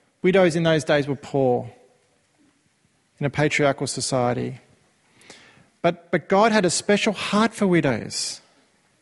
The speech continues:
Just because she was a poor old woman, widow, didn't mean her life was insignificant.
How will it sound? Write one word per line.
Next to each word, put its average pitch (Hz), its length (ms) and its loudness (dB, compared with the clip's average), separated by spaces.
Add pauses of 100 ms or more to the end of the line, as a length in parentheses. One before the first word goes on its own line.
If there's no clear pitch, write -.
(300)
Just 202 180 2
because 185 300 0
she 170 100 0
was 151 100 2
a 160 60 0
poor 170 420 2
old 151 440 0
woman, 185 500 0 (260)
widow, 175 460 2 (380)
didn't 156 200 -2
mean 147 380 0 (200)
her 139 120 0
life 139 380 0
was 135 120 -6
insignificant. 143 1000 -4